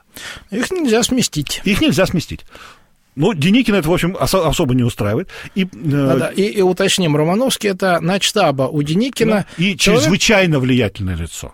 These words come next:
Speaker 1: а, притом лицо, которое со стороны фронтовиков, тех, кто оказался на передовой,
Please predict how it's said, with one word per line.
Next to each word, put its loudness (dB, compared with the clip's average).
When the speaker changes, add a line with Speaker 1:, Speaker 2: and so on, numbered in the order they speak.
Speaker 1:
а, -2
притом 0
лицо, -2
которое 0
со -2
стороны 0
фронтовиков, 0
тех, -2
кто 0
оказался -2
на -2
передовой, 0